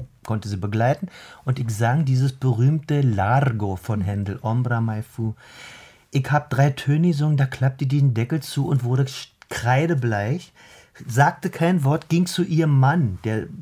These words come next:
Harry Kupfer, der saß im Büro schräg rüber. „Harry, kommst du mal? Harry, kommst du mal?“ Und dann kam Harry, <laughs> da muss ich noch mal anfangen.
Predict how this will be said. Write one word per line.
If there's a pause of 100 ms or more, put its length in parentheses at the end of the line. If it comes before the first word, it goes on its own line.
Harry
Kupfer,
der
saß
im
Büro
schräg
rüber. (380)
„Harry,
kommst
du
mal? (420)
Harry,
kommst
du
mal?“ (320)
Und
dann
kam
Harry, (560)
<laughs>
da
muss
ich
noch
mal
anfangen.